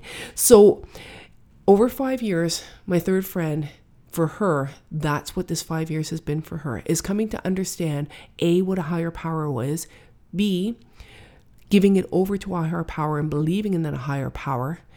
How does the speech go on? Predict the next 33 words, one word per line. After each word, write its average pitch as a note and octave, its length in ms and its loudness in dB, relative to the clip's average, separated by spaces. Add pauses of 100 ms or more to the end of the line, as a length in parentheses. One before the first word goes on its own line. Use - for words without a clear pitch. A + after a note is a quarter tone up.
(280)
and F3 200 4
C, F3 360 -2
consistently - 800 -2
each - 320 -4
day D3+ 340 0 (220)
trying D#3+ 560 2
to E3 160 -2
live D#3+ 580 -2
principled D#3 680 -2 (160)
life D3+ 560 -2
where D3+ 320 -2
the C#3+ 120 -4
higher D3+ 280 -2
power D3+ 640 -4
is D#3 160 -2
in D#3 100 -2
the D3 80 -6
prominent E3+ 560 0
part D#3 220 -6
of C#3+ 100 -8
her C#3+ 100 -4
life C3 400 -8 (280)
and D#3 120 0
her D3+ 160 0
ego's D3 500 -4 (140)
behind C#3+ 380 -4
her. - 180 -10 (1080)
I E3+ 140 10
know A3 180 12
that B3+ 140 8
that's A3 240 4
very A#3 240 2
hard G3+ 380 -2